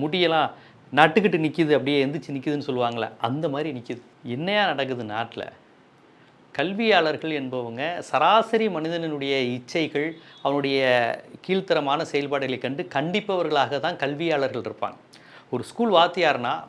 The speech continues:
மத்தவங்கிட்ட இருந்து இன்னும் கொஞ்சம் உயரிய பண்புகளுடன் இருப்பாங்கன்னு நினைக்கவங்க தான் ஆசிரியர், ஆசான், டீச்சர், என்ன பேர் வேணாலும் சொல்லிக்கலாம். "டீச்சர்ப்பா, ஒரு டீச்சரா இருந்துட்டு இந்த வேலை பார்க்குறியாப்பான்னு?" கேட்பான்.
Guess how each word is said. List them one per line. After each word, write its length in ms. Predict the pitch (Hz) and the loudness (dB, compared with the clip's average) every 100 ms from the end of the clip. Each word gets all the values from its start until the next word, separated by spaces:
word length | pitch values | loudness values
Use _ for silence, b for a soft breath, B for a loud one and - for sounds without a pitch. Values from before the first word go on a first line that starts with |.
| 127 | -2
மத்தவங்கிட்ட 720 | 135 - 196 185 175 175 175 | -2 2 4 6 4 0 -2
இருந்து 280 | 175 185 233 | -4 -2 -4
இன்னும் 240 | 165 202 | -4 -6
கொஞ்சம் 240 | 180 165 | -6 -6
உயரிய 400 | 147 156 180 190 | -4 -2 0 -2
பண்புகளுடன் 520 | 190 151 151 139 160 147 | -4 -6 -6 -4 -4 -4
இருப்பாங்கன்னு 400 | 135 135 139 143 | -4 -2 -2 -2
நினைக்கவங்க 380 | 127 127 127 | -6 -8 -6
தான் 120 | 127 160 | -2 0
ஆசிரியர், 480 | 135 135 135 127 | 0 -2 -6 -4
ஆசான், 480 | 143 120 127 139 135 B B B - | 0 0 0 -2 -4 B B B -8
டீச்சர், 360 | 147 - 147 | -6 -4 -4
என்ன 340 | 151 135 139 147 | -2 -2 -2 2
பேர் 200 | 147 143 | 4 4
வேணாலும் 220 | 135 147 131 | 2 -4 -6
சொல்லிக்கலாம். 320 | 123 120 - _ B B B - | -8 -10 -12 _ B B B -12
"டீச்சர்ப்பா, 460 | 208 - - - | -8 -6 -8 -12
ஒரு 140 | - - | -12 -6
டீச்சரா 180 | 226 220 | -6 0
இருந்துட்டு 300 | 214 185 180 | 2 2 -2
இந்த 280 | 165 139 147 | -4 -2 -2
வேலை 20 | |
பார்க்குறியாப்பான்னு?" 480 | 131 123 120 117 113 | -2 -2 -4 -4 -6
கேட்பான். 300 | 113 104 | -8 -10